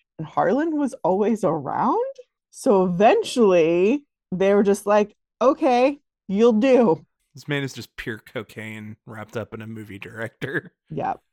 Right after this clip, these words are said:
Speaker 2: I mean, good on you, dude. It landed you Die Hard two.
Speaker 1: Yeah.
Speaker 2: So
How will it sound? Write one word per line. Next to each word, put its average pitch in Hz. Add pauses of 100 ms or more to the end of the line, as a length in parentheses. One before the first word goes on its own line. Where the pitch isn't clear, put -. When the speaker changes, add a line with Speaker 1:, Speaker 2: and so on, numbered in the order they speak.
(420)
Speaker 2:
I 196
mean, 165
good 175
on 175
you, 135
dude. 123 (280)
It 156
landed 180
you 208 (120)
Die 156
Hard 165
two. 113 (300)
Speaker 1:
Yeah. - (400)
Speaker 2:
So 143